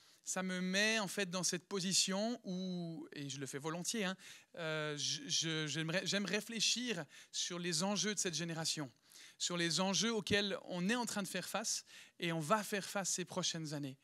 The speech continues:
Et, euh, et c'est dans ce cadre-là un petit peu que ça, que ça s'intègre, ce que je vous partage aujourd'hui. Euh, parce que ça concerne autant les ados que les jeunes adultes, que ceux qui ont trente, quarante ans et plus, parce que finalement notre société elle est en constant changement,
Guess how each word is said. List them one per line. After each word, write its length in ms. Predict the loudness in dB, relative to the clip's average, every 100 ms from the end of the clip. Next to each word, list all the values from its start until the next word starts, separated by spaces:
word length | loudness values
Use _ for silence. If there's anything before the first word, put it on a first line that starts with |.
| -20 -20 -20 -8
Et, 280 | 2 4 6
euh, 60 | 4
et 120 | 2 2
c'est 180 | 2 4
dans 120 | 4
ce 80 | 6
cadre-là 540 | 6 4 6 6 6
un 100 | 6
petit 160 | 2 -2
peu 160 | -2
que 80 | 0
ça, 300 | 4 4 2
que 80 | 0
ça 100 | 0
s'intègre, 680 | 0 0 0 0 0 0 0
ce 100 | 0
que 140 | -2 -2
je 80 |
vous 80 | -4
partage 380 | -4 -6 -4 -2
aujourd'hui. 440 | -4 -6 -8 -10 -10 -16 -20 -20 -14 -8
Euh, 300 | -6 -4 -6 0
parce 140 | 6
que 20 |
ça 80 | 6
concerne 360 | 4 4 6 6
autant 220 | 4 6
les 160 | 8 6
ados 380 | 6 2 2 -2 -10 -20 -6
que 500 | 6 10 10 8 4 0
les 120 | 0
jeunes 240 | 2 2
adultes, 460 | 2 2 0 2 2
que 140 | 2 4
ceux 220 | 4 4
qui 460 | 0 0 -2 -4 -6 -16 -20 -8
ont 240 | -6 -4
trente, 380 | -2 2 2 2
quarante 420 | 4 4 4 0
ans 240 | -2 0 -2
et 240 | 0 -2
plus, 260 | 0 2 2
parce 160 | 2
que 60 | 2
finalement 260 | 2 2 4
notre 140 | 2
société 460 | 4 2 0 -2 -2
elle 60 |
est 40 | 0
en 80 |
constant 400 | -2 -2 -2 -2
changement, 560 | 0 0 0 -2 -4 -8